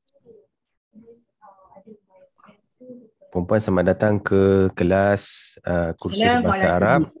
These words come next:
Speaker 1: Ya, kita dah sampai ke minggu yang keempat, ya. Sekarang ni, uh, untuk slot hari Rabu jam sepuluh pagi.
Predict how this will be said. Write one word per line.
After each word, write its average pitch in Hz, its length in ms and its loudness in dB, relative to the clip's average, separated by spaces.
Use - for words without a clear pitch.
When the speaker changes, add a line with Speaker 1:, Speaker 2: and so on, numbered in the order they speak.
Speaker 1:
Ya, 85 140 -2
kita 92 320 -2
dah 85 160 -2
sampai 92 480 -2
ke 92 240 -4
minggu 92 480 -6
yang 87 260 -4
keempat, 87 560 -4
ya. 107 180 0
Sekarang 87 400 -6
ni, 113 240 -2
uh, 82 480 -8
untuk 87 320 -6
slot - 320 -4
hari 87 320 -4
Rabu 90 320 0
jam 90 180 -2
sepuluh 85 300 -10
pagi. 80 400 -8